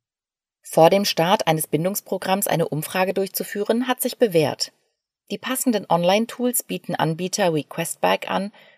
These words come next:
zum Teil mit schon vorgefertigten Fragen. Um ein erstes Stimmungsbild zu bekommen, wird üblicherweise der sogenannte Employee Net Promoter Score, kurz E N P S,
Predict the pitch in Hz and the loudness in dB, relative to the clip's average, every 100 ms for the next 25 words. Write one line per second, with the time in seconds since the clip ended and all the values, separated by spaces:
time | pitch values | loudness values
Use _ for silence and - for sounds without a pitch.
0 | - - 262 254 277 247 - 185 - 180 | -8 -4 0 2 4 4 2 -2 2 2
1 | 190 202 190 208 _ 220 - 190 165 135 | 2 -2 -2 -4 _ -10 -2 2 2 0
2 | 131 - _ _ _ _ _ _ - 208 | -6 -10 _ _ _ _ _ _ -2 2
3 | 220 - 294 - 311 - 165 180 - 208 | 4 4 2 0 -4 -2 0 -2 0 -2
4 | - 202 196 208 214 226 _ _ _ - | -2 -4 -4 -2 -2 -4 _ _ _ -6
5 | - 185 196 208 208 185 190 196 196 160 | -6 -6 -6 0 2 6 4 6 4 4
6 | 151 160 165 170 190 - 170 - 170 151 | 0 0 0 0 -2 -2 -4 -2 -4 -2
7 | 175 185 - 185 - - - 208 240 254 | -4 -4 0 -2 -2 -4 0 2 4 2
8 | 190 - - 131 123 - _ _ - - | 0 -4 -4 -4 -4 -8 _ _ -6 0
9 | 262 - - 147 143 - - 160 - | 0 0 -2 -2 -2 -6 -2 -2 -2